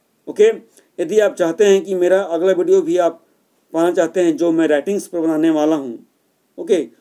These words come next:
तो कृपया इस वीडियो को, अ, लास्ट, लास्ट तक बने रहेंगे और कृपया सब्सक्राइब करें और कमेंट करके बताएं कि आपको क्या चाहिए।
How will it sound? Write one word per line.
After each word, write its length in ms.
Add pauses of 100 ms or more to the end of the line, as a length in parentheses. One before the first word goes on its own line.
(120)
तो 80
कृपया 760
इस 220
वीडियो 200
को, 100
अ, 400
लास्ट, 300
लास्ट 300
तक 80
बने 200
रहेंगे 400 (320)
और 220
कृपया 280
सब्सक्राइब 520
करें 420 (320)
और 400 (260)
कमेंट 320
करके 200
बताएं 380
कि 60
आपको 180
क्या 300
चाहिए। 480